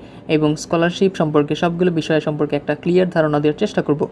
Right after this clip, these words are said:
So প্রথমেই বলে নিই, City University basically একটা private ইউনিভার্সিটি। এই ইউনিভার্সিটিটা, আহ, প্রতিষ্ঠিত হয় হচ্ছে দুই হাজার দুই সালে। এই ইউনিভার্সিটির campus আগে ছিল হচ্ছে বনানীতে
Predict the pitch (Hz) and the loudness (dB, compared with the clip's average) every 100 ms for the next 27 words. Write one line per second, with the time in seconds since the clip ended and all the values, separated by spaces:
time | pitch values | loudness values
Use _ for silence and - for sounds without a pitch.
0 | - - - - 170 165 175 226 214 208 | -8 -20 -18 0 2 4 2 2 4 4
1 | 196 151 156 175 202 208 202 196 190 170 | 4 0 0 -2 2 2 2 0 0 0
2 | 160 160 160 156 156 147 151 160 185 180 | 0 -2 0 0 0 2 2 4 4 4
3 | 147 143 147 190 294 - - - - - | 2 2 0 0 -2 -8 -20 -20 -18 -6
4 | - 165 185 180 185 185 196 185 170 147 | 2 4 4 2 0 2 4 4 2 2
5 | 165 180 180 185 175 170 165 170 175 156 | 0 -2 -2 -2 0 0 0 -2 -2 2
6 | 156 156 147 156 151 165 143 - - - | 2 2 2 2 4 2 2 -2 -10 -20
7 | - - 160 170 185 180 180 156 175 175 | -8 -2 2 2 4 2 2 0 0 0
8 | 175 175 185 180 175 - 165 147 151 170 | -2 -2 0 0 -2 -2 0 2 2 0
9 | 160 185 | 2 0